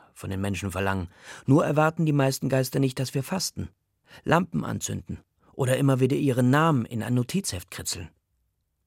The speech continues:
Am schwierigsten ist es, den richtigen Geist zu finden.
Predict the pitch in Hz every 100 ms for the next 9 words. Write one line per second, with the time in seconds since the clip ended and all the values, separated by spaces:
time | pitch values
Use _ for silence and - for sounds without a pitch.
0 | _ _ _ _ _ _ _ _ _ _
1 | _ _ - 107 - 165 180 143 - 101
2 | 98 - 127 117 - _ _ _ - 110
3 | 95 87 98 92 - - - 98 95 90
4 | -